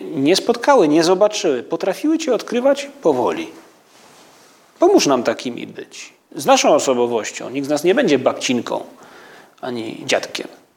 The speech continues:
Może kiedyś. E,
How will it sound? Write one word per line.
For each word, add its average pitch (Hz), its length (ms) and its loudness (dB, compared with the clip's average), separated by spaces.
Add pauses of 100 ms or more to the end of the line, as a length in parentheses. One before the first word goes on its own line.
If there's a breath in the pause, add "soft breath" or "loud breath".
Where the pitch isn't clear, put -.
(800)
Może 110 180 -6
kiedyś. - 440 -8 (680 loud breath)
E, - 60 -18